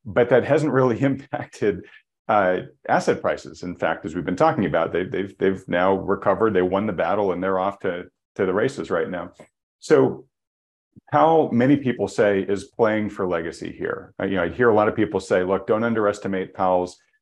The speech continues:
conviction to do whatever he's gotta do to get inflation under control eventually,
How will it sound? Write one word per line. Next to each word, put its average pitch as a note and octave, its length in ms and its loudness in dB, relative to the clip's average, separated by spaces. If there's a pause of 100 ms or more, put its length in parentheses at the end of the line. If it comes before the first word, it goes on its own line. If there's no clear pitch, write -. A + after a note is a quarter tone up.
(160)
conviction A2 560 2
to F2+ 80 -2
do G#2 220 0
whatever G#2 320 2
he's F#2+ 100 -2
gotta F#2 240 -4
do E2+ 420 -4 (380)
to G2 80 -2
get F2 380 2
inflation G2 480 -2
under F2+ 160 -2
control F#2 440 2
eventually, E2+ 680 -4